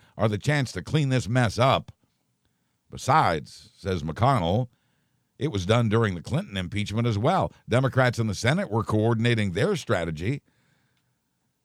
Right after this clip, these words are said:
But the other guys, what about them? House Judiciary Committee Chairman Jerry Nadler called McConnell's unity with a separate branch of government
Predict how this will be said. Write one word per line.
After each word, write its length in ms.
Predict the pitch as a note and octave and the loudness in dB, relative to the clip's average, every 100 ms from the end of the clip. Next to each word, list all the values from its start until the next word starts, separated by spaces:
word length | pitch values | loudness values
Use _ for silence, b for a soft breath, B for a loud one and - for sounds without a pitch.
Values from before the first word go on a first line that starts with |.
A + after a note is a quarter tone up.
| _ - | _ -8
But 220 | F2+ A#2+ | -2 0
the 160 | A#2 A2+ | 0 0
other 220 | D3+ E3+ | 0 0
guys, 880 | G#2+ D#2+ D#2 A2 D3 A#2 - - - - _ _ _ _ _ | 0 2 0 0 -2 -6 -14 -20 -20 -20 _ _ _ _ _
what 200 | - G#2 | -6 0
about 360 | B2+ C3 C3 G2+ | 2 4 2 2
them? 460 | B2 D#3 A2 D2 - _ _ _ _ _ _ _ _ _ _ _ _ _ _ _ _ _ | 2 2 0 -4 -10 _ _ _ _ _ _ _ _ _ _ _ _ _ _ _ _ _
House 240 | G2+ B2 - | -2 0 0
Judiciary 760 | A2+ B2 A#2+ A#2+ A#2 A2 G#2 | -2 0 2 2 4 2 0
Committee 300 | - A2+ A2 | 0 0 0
Chairman 400 | F2+ B2 A2+ G2 | 0 2 2 2
Jerry 240 | G#2 A#2 | 2 2
Nadler 460 | G#2 G#2+ A#2 G2+ F#2+ | 4 2 2 2 0
called 380 | - A2 G#2+ F2+ | 4 4 4 2
McConnell's 520 | G2 A2+ A#2 G#2+ E2 | 0 2 2 0 0
unity 400 | G#2+ A#2 A2+ A#2+ | 2 2 2 2
with 160 | G2+ F#2+ | 0 -2
a 60 | |
separate 420 | - B2 G#2 A2+ | 0 0 2 0
branch 340 | F2+ G#2+ A2 A2+ | 2 0 0 0
of 140 | G2 | 2
government 480 | F2 G2+ F#2+ G2+ | 4 2 2 -2